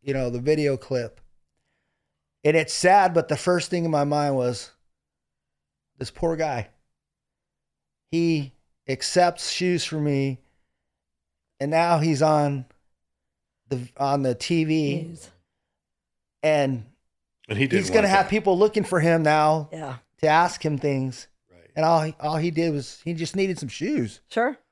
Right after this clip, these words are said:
Speaker 3: Right. He didn't want the attention.
Speaker 1: He didn't want the attention, and I didn't
Speaker 2: And
Speaker 1: want
Speaker 2: you
Speaker 1: the
Speaker 2: didn't
Speaker 1: attention.
Speaker 2: either. Right.
Speaker 1: So I'm sitting there, and I'm, and I'm, uh, going, all these bad things are going through my mind, like,
Speaker 2: Mm.
Speaker 1: "Oh, man.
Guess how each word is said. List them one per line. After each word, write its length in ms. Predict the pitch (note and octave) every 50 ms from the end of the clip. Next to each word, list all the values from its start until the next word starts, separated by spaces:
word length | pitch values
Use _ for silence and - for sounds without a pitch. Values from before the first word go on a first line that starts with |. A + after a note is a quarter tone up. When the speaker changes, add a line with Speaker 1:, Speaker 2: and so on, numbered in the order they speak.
| _ _ _ _ _ G2
Speaker 3:
Right. 100 | F2+ F2 -
He 60 | A2
didn't 200 | A#2 B2 A#2 G#2
want 180 | G#2+ G#2+ F#2+ -
the 80 | G2
attention. 420 | E2+ D#2+ - F#2 D#2+ D#2 - - A#3
Speaker 1:
He 60 | C4+
didn't 160 | D#4+ B3+ G3
want 180 | E3+ D#3+ C#3+ -
the 80 | D3
attention, 600 | C3 - - D3+ D#3 D3+ - E3+ D#3+ D#3 D#3+ D3 -
and 120 | - D3 C#3+
I 100 | E3 G3
didn't 140 | F#3+ F3 D3+
Speaker 2:
And 80 | C3+ C3
Speaker 1:
want 140 | G#2+ A2+
Speaker 2:
you 80 | B2 A#2+
Speaker 1:
the 40 | A#2
Speaker 2:
didn't 200 | G2+ - - A#2+
Speaker 1:
attention. 200 | G2 G#2+ A2 G#2+ F#2+
Speaker 2:
either. 140 | G#2 A#2 -
Right. 300 | E3+ E3 D#3 B2+ B2 - _ _ _ _ _ _ _ _ _ _ _ _ _ _ _ _ _ _
Speaker 1:
So 140 | - - E3+
I'm 180 | D#3+ D#3+ E3 D#3
sitting 380 | - - F#3 F#3 F3+ F#3+ F3+ F3
there, 360 | E3+ E3+ F3 F3 F3 E3+ E3+
and 140 | E3 D3+ C#3+
I'm, 320 | C#3 C#3 C#3 C#3 C#3 C#3 - D#3+
and 160 | D#3 C#3+ C#3+
I'm, 240 | C#3+ C#3+ C#3+ C#3+ C#3+
uh, 340 | C#3 C3+ C3 B2+ B2+ B2 A#2 A2+
going, 380 | - C#3 C3+ C#3 C#3+ C#3 C3+ -
all 200 | - D#3+ D#3 D#3+
these 180 | D#3 D#3+ D#3 B2+
bad 300 | C3+ D3 D3 D#3 D#3 D3+
things 200 | D#3+ D#3 D3 C3
are 60 | C#3+
going 220 | C#3 D3+ D3 C#3+ -
through 140 | - D3
my 120 | C#3 C#3 C#3
mind, 320 | C3+ C3+ C3+ C#3 C#3 C3 B2+
like, 120 | B2+ B2+
Speaker 2:
Mm. 80 | C#3+ C#3 C3+ B2+ B2+
Speaker 1:
"Oh, 40 | A#2+
man. 500 | B2 C3+ C#3 C#3 C#3+ C#3+ C#3+ D3 D3 C#3+